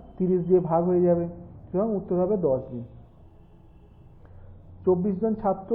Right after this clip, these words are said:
ও দুজন শিক্ষক, বয়সের গড় ষোলো। যদি শিক্ষকের মোট বয়স ছাপ্পান্ন বছর হয়, তাহলে শুধুমাত্র ছাত্রদের বয়সের গড় কত? তাহলে কত? চব্বিশ জন ছাত্র ও দুজন শিক্ষক, মানে ছাব্বিশ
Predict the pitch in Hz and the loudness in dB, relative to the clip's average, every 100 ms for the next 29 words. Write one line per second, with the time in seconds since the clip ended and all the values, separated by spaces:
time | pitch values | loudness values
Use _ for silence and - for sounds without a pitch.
0 | 220 180 185 202 202 185 190 196 170 165 | 2 2 -2 -2 -4 -4 -4 -2 2 2
1 | 165 185 175 185 190 156 131 127 - 151 | 2 -2 0 0 0 -4 -4 -6 -10 -6
2 | 180 196 175 180 190 220 180 175 175 180 | -6 -6 -10 -6 -4 -2 -2 -2 -2 0
3 | 135 123 - - - - - 170 180 190 | -2 -4 -12 -20 -12 -8 -6 -4 -4 -4
4 | 190 196 202 220 175 190 220 175 196 226 | -4 -4 -4 -2 0 0 -4 -4 -2 -4
5 | 269 - 156 - 185 208 180 160 156 160 | -6 -4 -4 -4 -2 0 0 -2 -2 -6
6 | 147 139 123 120 123 - - - - 185 | -4 -6 -8 -12 -14 -20 -20 -20 -4 0
7 | 214 254 - - 185 185 240 269 - - | 0 -2 -10 -4 0 2 0 -6 -12 -18
8 | - 180 180 185 214 202 202 196 240 196 | -2 0 2 0 -2 0 -2 -2 -2 0
9 | 175 165 160 151 - 151 170 226 269 - | 0 -2 -4 -8 -8 -6 -4 -4 -6 -14
10 | - - 160 156 185 | -20 -6 -2 -2 -2